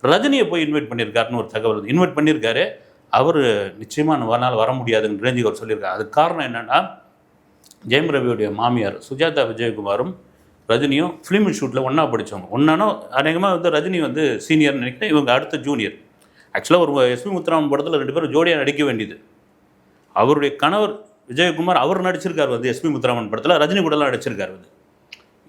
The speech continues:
அப்போ வந்து அந்த, என்ன சொல்றது, அந்த நட்பு இன்னும் இருக்கு இல்லைங்களா? அதனால இங்கேயும் பகை வேணாம், அங்கேயும் பகை வேணான்ட்டு, நீங்க கமலஹாசன்லாம் பார்த்து ஒரு கிஃப்ட் ஒண்ணு கொடுத்திருந்தாரு வந்து. அதை கமலஹாசன் வெறுப்பேத்துறதுக்கா அல்லது விஜயை வெறுப்பேத்துறதுக்கான்னு தெரியல.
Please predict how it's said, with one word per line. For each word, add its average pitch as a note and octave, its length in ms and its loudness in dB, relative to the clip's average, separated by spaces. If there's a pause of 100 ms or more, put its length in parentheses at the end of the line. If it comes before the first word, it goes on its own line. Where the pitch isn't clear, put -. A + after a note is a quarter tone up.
அப்போ G3+ 260 4
வந்து A3 340 0
அந்த, F3 260 2 (680)
என்ன E3 180 0
சொல்றது, B2+ 480 0
அந்த D3+ 180 2
நட்பு F#3 300 0
இன்னும் F#3 220 2
இருக்கு D3 220 0
இல்லைங்களா? A2 360 0 (480)
அதனால D#3+ 300 2
இங்கேயும் E3+ 340 0
பகை E3+ 260 0
வேணாம், E3 200 0
அங்கேயும் D#3 280 -2
பகை C3+ 200 0
வேணான்ட்டு, B2 680 -2 (140)
நீங்க A#2+ 280 2
கமலஹாசன்லாம் F#3 560 2
பார்த்து D3 200 0
ஒரு C#3+ 140 2
கிஃப்ட் C#3+ 280 -6
ஒண்ணு C#3+ 220 0
கொடுத்திருந்தாரு G2 400 -4
வந்து. F#2 300 -12
அதை G#2+ 180 -2
கமலஹாசன் C#3+ 540 0
வெறுப்பேத்துறதுக்கா C3 640 0
அல்லது C3 360 2
விஜயை D#3+ 360 2
வெறுப்பேத்துறதுக்கான்னு B2+ 680 0
தெரியல. G#2 240 -6